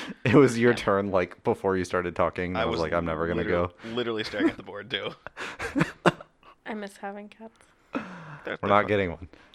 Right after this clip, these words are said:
Speaker 3: What a hater. He sounds like Madeline.
Speaker 2: You're, like, allergic to cats, though, right?
Speaker 1: Yeah, but if you, if, if we, if it came down to it and we both were like, "Yeah, let's get a cat," like, I'll just fucking take a Zyrtec every day.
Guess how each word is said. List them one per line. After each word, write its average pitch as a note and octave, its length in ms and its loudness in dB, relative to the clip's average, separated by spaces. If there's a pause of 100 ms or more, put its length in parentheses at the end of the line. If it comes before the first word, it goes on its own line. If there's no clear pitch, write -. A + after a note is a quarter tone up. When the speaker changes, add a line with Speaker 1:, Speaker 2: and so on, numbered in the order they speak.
(680)
Speaker 3:
What - 100 -8
a - 40 -8
hater. G2+ 300 -8 (100)
He B2+ 100 -8
sounds B2 140 -2
like A2 120 -2
Madeline. G2+ 340 -6 (220)
Speaker 2:
You're, D#4+ 240 2
like, F4 160 2
allergic F3+ 480 -4
to - 80 -20
cats, - 400 -10
though, - 240 -10
right? - 420 -12
Speaker 1:
Yeah, G3+ 220 2
but D3 140 2
if - 220 -2
you, A#2+ 220 -10 (220)
if, - 120 -10 (120)
if D3 140 -2
we, E3 300 -4
if C#3+ 220 2
it D#3 60 0
came D#3 200 0
down C#3 220 6
to G#2 160 0
it A#2 160 2
and F#2+ 260 -4
we F#2+ 140 -2
both F#2 340 0
were F#2 120 -4
like, F2 200 0
"Yeah, G#2 120 2
let's E2 160 -2
get D#2 100 -10
a - 20 -20
cat," E2+ 280 -2
like, D#2+ 100 -10
I'll D#2+ 80 -4
just - 280 -16
fucking F2 260 -8
take F2 120 -8
a F2+ 40 -4
Zyrtec E2+ 400 -6
every D2+ 200 -8
day. D#2 220 -8